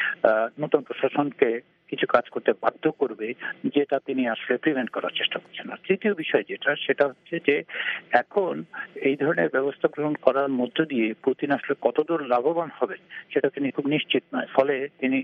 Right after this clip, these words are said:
এ, অপেক্ষা করে দেখতে চাচ্ছেন যে সব সম্পর্ক উন্নয়নের যে প্রতিশ্রুতি মিস্টার ট্রাম্প দিয়েছেন এবং যে সমস্ত ব্যবস্থা হয়তো তারা পরিকল্পনা করেছেন রাশা-, আহ, রাশিয়ার পক্ষ থেকে, সেগুলো কার্যকর করা, করা সম্ভব হয় কিনা।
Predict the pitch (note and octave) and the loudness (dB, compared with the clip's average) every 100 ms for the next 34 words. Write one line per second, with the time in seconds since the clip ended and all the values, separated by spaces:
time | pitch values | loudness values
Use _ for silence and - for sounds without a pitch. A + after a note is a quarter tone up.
0 | - - A#2+ A#2 C3 - - - E3 - | -2 0 0 0 0 0 0 0 0 0
1 | D3+ F#3 D#3+ - - A#2 A#2+ - C#3 - | -2 0 -2 -4 -2 -2 -2 0 0 0
2 | _ - - C#3+ - D#3+ - D3+ C#3+ C#3+ | _ -6 0 0 2 0 0 -4 2 2
3 | C#3+ C#3 - C3+ C3+ D#3 - - C#3+ C3 | 2 -2 -2 -4 0 0 -2 -2 0 2
4 | C3 - A#2+ A#2 - - - - - - | 2 2 0 0 -2 -2 -2 -2 -2 0
5 | C#3 C#3+ C3 - D#3 C#3+ C#3+ C3 C3 - | 0 0 0 0 0 0 0 0 0 0
6 | B2 - D3 D3 C3+ B2 - - F3 C#3+ | 0 2 2 0 0 -2 -2 0 0 -2
7 | A2+ - F#2 F#2 - A#2 - - - A#2 | -6 -4 -6 2 0 0 -10 -8 2 2
8 | - B2 - A#2+ A#2 A2+ A2+ - A#2 - | 2 -4 2 0 0 0 0 0 -4 -6
9 | - - B2 A#2+ - - - D#3 D3+ C#3 | -8 -10 -6 -6 -4 -4 0 2 2 0
10 | B2+ A2+ - - - - - - - _ | -2 -4 -8 -8 -4 -4 -4 -12 -14 _
11 | - - - - C3 B2 - A2+ G2+ - | -20 -18 -4 2 4 2 -2 -2 -2 2
12 | - - - - | 0 0 -12 -18